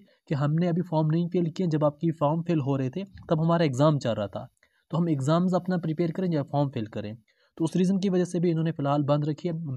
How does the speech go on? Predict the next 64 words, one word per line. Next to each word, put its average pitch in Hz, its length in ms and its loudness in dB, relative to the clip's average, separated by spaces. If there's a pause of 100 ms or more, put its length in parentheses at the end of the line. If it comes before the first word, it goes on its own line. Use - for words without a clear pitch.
अब 135 120 0
ये 139 120 6
हंड्रेड 135 320 0
परसेंट 151 260 -2
कह 147 120 4
नहीं 151 60 -2
सकते, 175 200 -4
may 143 440 0
be 143 180 2
यहाँ 131 260 0
पर 127 160 -6
लिंक 131 240 -4
को 131 80 -6
दोबारा 120 360 0
ओपन 143 280 0
किया 143 260 -4
जाए 143 240 -2 (460)
ताकि 143 360 2
जो 147 120 2
बाकी 147 240 2
स्टूडेंट्स 147 440 0
हैं 139 60 -4
जो 131 80 -2
पेंडिंग 135 360 -2
हैं, 139 80 -2
जो 120 100 -2
बच 127 240 -2
गए 127 120 -2
हैं, 143 120 0
जो 135 100 2
है 147 100 2
फॉर्म 143 240 -2
फिल 127 180 -2
कर 107 140 -4
सकें। 107 300 -10
तो 110 100 -4
ये 135 120 2
कुछ 175 200 -2
यहाँ 143 460 -2
पर 143 120 -2
रीज़न 156 260 2
बनते 156 240 0
हैं 151 60 -2
जिस 143 160 -4
रीज़न 143 200 0
की 147 80 0
वजह 139 60 0
से 135 80 -4
अभी 127 100 -6
फ़िलहाल 120 220 -4
इन्होंने 127 220 -4
बंद 110 240 -2
रखी 104 200 -8
है। 110 60 -2
अब 110 60 -6
देखते 139 280 -2
हैं 170 80 -2
क्या 160 140 2
होता 156 260 2
है, 160 100 2
क्या 131 180 0
नहीं 147 140 -2
होता 147 200 -6
है। 175 80 -6